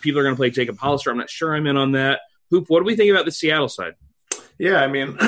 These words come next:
Speaker 2: like I said, Wilson's the, you know, number two, probably raw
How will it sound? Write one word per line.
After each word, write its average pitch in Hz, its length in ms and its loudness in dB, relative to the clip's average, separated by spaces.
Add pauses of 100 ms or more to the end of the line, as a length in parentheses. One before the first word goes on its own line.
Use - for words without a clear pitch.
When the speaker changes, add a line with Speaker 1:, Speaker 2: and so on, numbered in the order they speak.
(220)
Speaker 2:
like 156 160 0
I 135 80 0
said, 131 280 2
Wilson's 127 540 0
the, 117 380 2
you 120 140 -8
know, 104 100 -4
number 113 340 -2
two, 120 300 -2
probably 107 260 -2
raw 104 420 -2